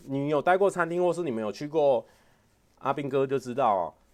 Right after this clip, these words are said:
他那个通常，你，啊，我这边讲一个阿兵哥的，阿兵哥那个超扯的。有一次我们那时候我跟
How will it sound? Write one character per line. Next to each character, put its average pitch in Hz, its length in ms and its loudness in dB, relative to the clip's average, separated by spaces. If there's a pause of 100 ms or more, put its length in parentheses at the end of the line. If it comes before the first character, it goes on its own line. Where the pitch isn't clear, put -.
(140)
他 156 180 -6
那 165 100 -2
个 147 140 0
通 147 180 -4
常， 104 300 -4 (840)
你， 117 180 -12
啊， 117 160 -2
我 107 100 -2
这 147 100 -4
边 160 120 -4
讲 110 180 -2
一 - 20 -8
个 117 100 -4
阿 123 140 2
兵 120 140 -4
哥 107 180 -4
的， 101 160 -6 (1600)
阿 143 180 -2
兵 143 180 -4
哥 131 200 2
那 135 80 -2
个 120 100 -2
超 117 220 -2
扯 95 180 -8
的。 78 140 -10 (360)
有 107 100 -4
一 165 40 -2
次 160 180 -4
我 120 100 2
们 113 100 -6
那 131 100 -2
时 135 100 -8
候 131 160 2
我 101 140 -2
跟 120 260 -6